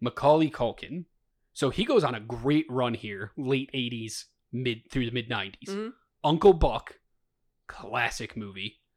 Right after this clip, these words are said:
Speaker 1: Home Alone, My Girl, Home Alone Two, The Good Son, The Pagemaster,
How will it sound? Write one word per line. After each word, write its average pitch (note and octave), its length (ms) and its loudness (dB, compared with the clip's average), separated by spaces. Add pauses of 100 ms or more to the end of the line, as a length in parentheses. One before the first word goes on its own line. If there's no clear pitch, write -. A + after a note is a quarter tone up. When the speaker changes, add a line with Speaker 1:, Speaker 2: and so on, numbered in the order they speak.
(200)
Speaker 1:
Home F#3 260 4
Alone, C3 460 2 (220)
My C#3+ 320 0
Girl, B2+ 400 -4 (180)
Home F3+ 240 4
Alone G#3+ 300 2
Two, G#2+ 420 -10 (200)
The C#3 80 -4
Good D3 420 0
Son, A#2+ 420 -4 (220)
The A#2 80 -6
Pagemaster, C3+ 1080 -2